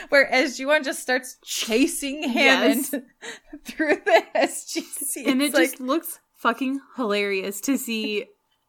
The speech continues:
Speaker 2: our Hammond, who is so stoic and, like, steadfast, dart off like a little kid.
Speaker 1: Yeah, it's, like, legit. They're just playing a game of tag in, through
Speaker 2: <laughs>
Speaker 1: the halls of the S G C. <laughs> Uh,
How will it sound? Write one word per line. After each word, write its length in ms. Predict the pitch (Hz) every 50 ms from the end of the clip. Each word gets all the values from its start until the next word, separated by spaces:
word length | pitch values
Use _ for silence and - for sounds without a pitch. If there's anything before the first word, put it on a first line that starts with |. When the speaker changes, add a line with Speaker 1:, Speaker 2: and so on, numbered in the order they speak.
| _ _ -
Speaker 2:
our 220 | 226 240 262 302
Hammond, 540 | 294 262 294 277 247 240 226 220 220 214 220
who 160 | 220 254 226
is 180 | 220 220 220 -
so 160 | 226 214 233
stoic 680 | 233 - - - - 214 214 226 247 262 277 277 - - -
and, 240 | 233 226 226 220 220
like, 440 | 214 208 202 202 202 202 - - _ _ _ _ -
steadfast, 920 | 233 - - - 190 202 208 202 - 208 185 175 170 190 208 - - - - 214 202
dart 260 | 202 233 220 233 247 226
off 520 | 190 202 208 214 226 220 - - - _ _ _
like 360 | - 240 208 214 214 - - _ _ -
a 80 | 233
little 240 | 220 214 220 220 226
kid. 440 | 220 - 269 226 196 190 165 190 214 254 254 _ _ _ _ _ _ _ _ -
Speaker 1:
Yeah, 220 | 320 254 208 - - - -
it's, 180 | - 233 226 240
like, 240 | 254 247 247 - _
legit. 480 | 214 233 240 226 220 240 220 190 - -
They're 100 | 220 208
just 240 | 208 214 220 220 -
playing 280 | - 233 226 220 208 208
a 60 | 202
game 180 | 190 196 196 196
of 100 | 214 208
tag 400 | - 202 185 185 185 196 202 - _ _ 247 254 254 285 294 285
in, 180 | - 220 349 339
through 160 | 226 233 262
Speaker 2:
<laughs> 20 | 254
Speaker 1:
the 120 | 247 233
halls 380 | 240 214 208 214 208 220 220 -
of 240 | - 202 208 202 202
the 120 | 214 -
S 180 | 220 240 - 392 -
G 80 | 294
C. 420 | - - - 359 302 277 - - - -
<laughs> 140 | 466 415 - _ 587 - - _ _ _ - - - - - - - - - _ _ _ _ _ -
Uh, 440 | 226 214 208 202 196 190 185 196 214